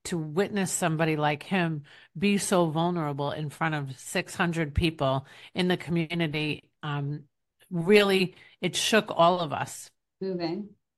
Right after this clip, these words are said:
Speaker 1: The fact that
Speaker 2: Moving.
Speaker 1: you brought that up, and that was, you know, it wasn't like it was the event that we went to just the other day.
Speaker 2: Uh-huh.
Speaker 1: <laughs> This was, it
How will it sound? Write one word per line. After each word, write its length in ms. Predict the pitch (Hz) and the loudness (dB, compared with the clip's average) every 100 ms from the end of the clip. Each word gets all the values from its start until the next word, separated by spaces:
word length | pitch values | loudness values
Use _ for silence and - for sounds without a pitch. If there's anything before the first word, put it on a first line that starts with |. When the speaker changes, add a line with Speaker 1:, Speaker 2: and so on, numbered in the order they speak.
| _ _ _ _ _ _ _ - | _ _ _ _ _ _ _ -6
Speaker 1:
The 80 | |
fact 280 | 170 208 214 | 2 4 4
that 80 | 214 | 2
Speaker 2:
Moving. 60 | 185 | 0
Speaker 1:
you 60 | 175 | 4
brought 260 | 185 185 | 4 6
that 160 | 185 175 | 4 6
up, 300 | 180 170 - | 6 4 0
and 160 | 165 165 | -4 -2
that 160 | 160 | -2
was, 240 | 170 165 - | -2 -4 -6
you 140 | 190 | -2
know, 280 | 165 147 151 _ - | -2 -2 -6 _ -2
it 40 | |
wasn't 320 | 165 190 190 | 2 4 2
like 180 | 185 170 | -2 -2
it 80 | 180 | -4
was 240 | 180 - _ - | -4 -8 _ -4
the 260 | 175 170 | -2 0
event 340 | 190 170 185 175 | 0 2 2 2
that 60 | 180 | 2
we 100 | 185 | 2
went 240 | 180 175 | 2 0
to 100 | 185 | -2
just 280 | 165 185 - | -2 -2 0
the 100 | 190 | 0
other 180 | 190 165 | 0 2
day. 420 | 214 214 156 143 _ _ _ _ | 4 4 4 -2 _ _ _ _
Speaker 2:
Uh-huh. 360 | - 196 220 220 | -4 -2 0 -2
Speaker 1:
<laughs> 60 | - - _ _ - - - - | -6 -18 _ _ -20 -18 -18 -4
This 240 | 240 220 | -2 0
was, 240 | 240 277 | 2 2
it 60 | 339 | 0